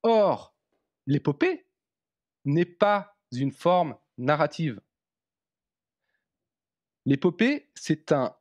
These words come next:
c'est le grand genre, c'est le maître genre, qui, qui utilise l'hexamètre dactylique, qui est le, qui est le vers le plus ample, le plus majestueux,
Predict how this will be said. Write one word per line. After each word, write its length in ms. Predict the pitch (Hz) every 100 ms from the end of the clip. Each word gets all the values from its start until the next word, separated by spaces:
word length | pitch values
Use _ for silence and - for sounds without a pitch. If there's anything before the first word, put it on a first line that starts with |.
| -
c'est 160 | -
le 120 | 123 120
grand 300 | 120 190 185
genre, 480 | 139 175 320 _ _ _
c'est 160 | - 127
le 80 |
maître 340 | 113 175 - 120
genre, 420 | 107 117 214 _ _ _
qui, 260 | - 285 - _
qui 120 | -
utilise 680 | 202 - 190 180 185 117 107
l'hexamètre 580 | 135 147 143 151 170 143
dactylique, 600 | 143 139 139 156 - -
qui 80 | -
est 20 | 113
le, 260 | 117 123 _
qui 120 | 123
est 20 |
le 220 | 117 117
vers 280 | 107 110 147
le 120 | 131
plus 180 | - 160 -
ample, 520 | 139 202 - - - _
le 80 | 120
plus 140 | - 123
majestueux, 680 | 139 160 - - 107 113